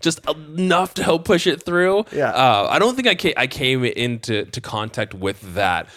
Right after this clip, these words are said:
Speaker 1: but there was definitely things that I cut through that were, like, heavy and too
Speaker 2: Yeah.
Speaker 1: heavy for me to, like, move with, like, the little, like, grapple and things.
Speaker 2: Yep.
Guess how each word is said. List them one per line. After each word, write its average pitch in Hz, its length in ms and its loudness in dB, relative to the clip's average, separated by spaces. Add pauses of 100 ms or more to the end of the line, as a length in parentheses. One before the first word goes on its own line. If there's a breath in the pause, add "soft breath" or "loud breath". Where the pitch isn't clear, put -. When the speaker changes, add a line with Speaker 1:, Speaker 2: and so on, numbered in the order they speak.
(140 loud breath)
Speaker 1:
but 127 120 -8
there 135 160 6
was 135 140 4
definitely 139 340 2
things 117 300 -4
that 98 100 -2
I 101 60 -2
cut - 220 -8
through 98 240 -10
that 90 140 -6
were, 92 100 -6
like, 85 300 -8 (200)
heavy 92 500 -4 (180 soft breath)
and 107 140 -6
too 120 100 -6
Speaker 2:
Yeah. 113 80 -4
Speaker 1:
heavy 110 240 -2
for 110 180 -4
me 98 140 -6
to, 95 100 -8
like, 95 240 -4 (120)
move 101 440 -6
with, 101 200 -6
like, 95 160 -6
the 101 80 -6
little, 95 320 -4
like, 90 180 -2
grapple 98 400 -2
and 104 140 -8
things. 110 240 -2
Speaker 2:
Yep. 139 200 -4